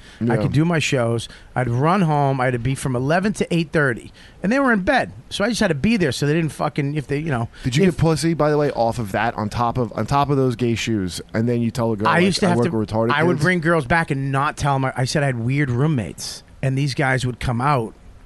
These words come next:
Speaker 1: like, "Nah." And it would, they,
Speaker 2: Whoa.
Speaker 1: they would, they would literally be like, like, "What the fuck is going on?" Like,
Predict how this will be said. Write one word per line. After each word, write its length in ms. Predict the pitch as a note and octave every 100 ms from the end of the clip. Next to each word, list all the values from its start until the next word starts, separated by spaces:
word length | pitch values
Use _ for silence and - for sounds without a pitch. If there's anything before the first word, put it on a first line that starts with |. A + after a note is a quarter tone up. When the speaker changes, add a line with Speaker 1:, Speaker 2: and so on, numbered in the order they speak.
| - -
Speaker 1:
like, 200 | A#2 B2
"Nah." 960 | D3 G#3 C#4+ D4 D4 D4+ D4 D#4 D#4 E3 - - - -
And 380 | D3+ D3 C#3+ C#3 C#3
it 100 | D3+
would, 160 | D3 C#3+
they, 160 | D3 D3
Speaker 2:
Whoa. 240 | A#2 -
Speaker 1:
they 120 | E3
would, 200 | D#3+ D#3 - - - - -
they 100 | F3
would 100 | F3
literally 240 | F#3 A3
be 140 | F3+ D3+
like, 380 | F#2 - - -
like, 200 | C#3 -
"What 340 | C#3 C#3 D#3
the 80 | -
fuck 420 | D3 - F3 D#3
is 120 | D#3 D3
going 260 | D3 C3+
on?" 300 | D3+ F3+ C#3
Like, 200 | B2+ A#2+